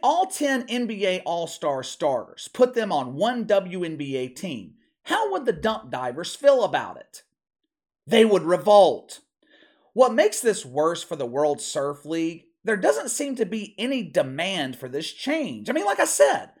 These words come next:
I could not find one transgender surfer pushing the league to compete against women. This change seemingly came from nowhere. It's nothing but a virtue signal, a desperate ploy for attention.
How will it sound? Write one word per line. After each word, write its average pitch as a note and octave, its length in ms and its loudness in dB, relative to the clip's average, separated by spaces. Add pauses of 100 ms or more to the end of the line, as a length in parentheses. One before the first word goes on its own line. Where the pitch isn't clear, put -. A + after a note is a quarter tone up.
(400)
I C4+ 100 4
could G4+ 220 0
not E4 260 -4
find C3+ 520 -6
one B3 360 0
transgender F#3 920 -8
surfer - 640 -6
pushing B3+ 420 0
the F3+ 100 -4
league C#3 420 -6
to C#3 100 -12
compete C3+ 320 -10
against C3 340 -12
women. G3+ 480 -2 (480)
This A#3 220 4
change G#3+ 580 -4
seemingly F3+ 600 -4
came D3 260 -8
from G#3 160 -4
nowhere. B3 580 2 (200)
It's A3+ 160 0
nothing E4+ 220 4
but D4 120 6
a C3 160 0
virtue A3+ 480 -2
signal, A2 580 -8
a C#3+ 60 -8
desperate G3 540 -2
ploy C3+ 260 -4
for C3 220 -6
attention. A3+ 720 -6